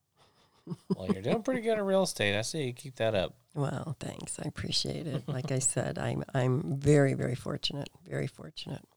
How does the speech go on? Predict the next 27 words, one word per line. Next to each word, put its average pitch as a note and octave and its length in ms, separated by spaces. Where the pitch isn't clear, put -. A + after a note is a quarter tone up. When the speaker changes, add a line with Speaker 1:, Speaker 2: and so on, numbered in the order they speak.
Speaker 2:
Well, A2 260
I G2+ 100
look G2 220
forward A2+ 500
to, G#2 300
uh, F#2 360
seeing A#2 440
all G#2+ 180
the G2 320
success - 800
Speaker 1:
Aw, - 400
Speaker 2:
and - 160
Speaker 1:
thank D#3+ 120
Speaker 2:
all A#2+ 160
Speaker 1:
you. A2 60
Speaker 2:
the G#2+ 80
things C3 380
that C3 100
you're C3 100
gonna B2+ 220
do B2 280
in B2 120
the G#2+ 80
future. C3 500
Speaker 1:
Thank C4+ 300
you. C3 140
Speaker 2:
You A#2+ 100